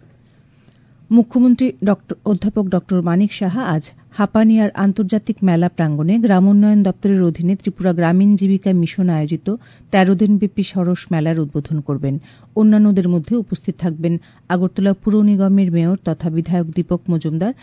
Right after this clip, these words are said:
রাজ্য বিধানসভার উপাধ্যক্ষ রামপ্রসাদ পাল, বিধায়িকা মীনা রানী সরকার প্রমুখ। মেলা চলবে ছাব্বিশে ডিসেম্বর পর্যন্ত। মেলায় সাংস্কৃতিক অনুষ্ঠান সহ পুতুল নাচের আয়োজন করা হয়েছে। আজ ত্রিপুরা হাইকোর্ট সহ রাজ্যের সবকটি জেলা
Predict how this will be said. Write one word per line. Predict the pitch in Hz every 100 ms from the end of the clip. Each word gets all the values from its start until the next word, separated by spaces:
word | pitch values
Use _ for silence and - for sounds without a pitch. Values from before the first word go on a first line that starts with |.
| - -
রাজ্য | 190 185 202
বিধানসভার | 190 202 214 220 233 233 202
উপাধ্যক্ষ | 175 170 - 185 -
রামপ্রসাদ | 185 170 151 - 165 170 151 -
পাল, | 214 - - -
বিধায়িকা | 202 175 208 196 196
মীনা | 185 190 196
রানী | 190 160 156
সরকার | - 147 147 233
প্রমুখ। | - 151 131 - 131 - _ _ _ -
মেলা | 202 202
চলবে | 208 190 180 269
ছাব্বিশে | - 220 185 202 220
ডিসেম্বর | 180 - 175 160
পর্যন্ত। | 156 143 139 143 135 143 - - -
মেলায় | 208 208 214
সাংস্কৃতিক | 208 190 180 - 190 190
অনুষ্ঠান | 170 170 - 175
সহ | 170 156 165 165 - _ -
পুতুল | 220 226 214
নাচের | 165 165 156
আয়োজন | 131 127 143
করা | 131 131
হয়েছে। | 147 139 135 104 _ -
আজ | 208 214 - -
ত্রিপুরা | 247 - 226 220
হাইকোর্ট | 196 190 185 208 196
সহ | - 170 220
রাজ্যের | 277 170 170 165
সবকটি | - 208 _ 208 220
জেলা | 190 185 180 202